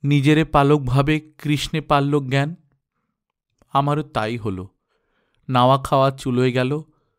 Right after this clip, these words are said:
গোপাল আমার কি খাবে, গোপাল আমার কি নেবে, এখনো তাই। সেই গোপাল ঘাড়ে চেপে আছে, আর নামতে চায় না।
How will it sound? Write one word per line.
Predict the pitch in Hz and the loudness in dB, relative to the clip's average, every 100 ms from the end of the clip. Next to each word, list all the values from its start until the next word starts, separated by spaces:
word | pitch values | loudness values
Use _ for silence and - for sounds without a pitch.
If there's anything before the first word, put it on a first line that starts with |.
| _ _ _ _ 139 | _ _ _ _ -4
গোপাল | 139 156 185 180 | -2 2 2 2
আমার | 180 180 | 0 -4
কি | - 170 | -6 -10
খাবে, | - 175 170 | -6 -4 -4
গোপাল | 160 143 143 160 | -4 -4 -2 -2
আমার | 160 165 | -2 -2
কি | 165 - | -6 -6
নেবে, | 156 156 165 180 - _ _ _ _ _ _ _ _ _ _ | -4 -2 -2 -4 -8 _ _ _ _ _ _ _ _ _ _
এখনো | 107 107 - 131 135 | -10 -10 -8 -6 -6
তাই। | 135 92 87 - _ _ _ _ _ _ _ _ _ _ - | -6 -8 -10 -14 _ _ _ _ _ _ _ _ _ _ -20
সেই | - 127 139 | -6 -2 -2
গোপাল | 127 131 135 131 | 0 -2 0 -2
ঘাড়ে | 135 113 110 107 | -2 -4 -4 -4
চেপে | - 110 110 | -8 -8 -6
আছে, | 87 - - 90 _ _ _ _ _ - | -8 -10 -14 -16 _ _ _ _ _ -2
আর | 120 135 | 0 0
নামতে | 131 120 120 135 | -4 -6 -6 -8
চায় | 131 101 87 | -8 -8 -10
না। | 90 | -12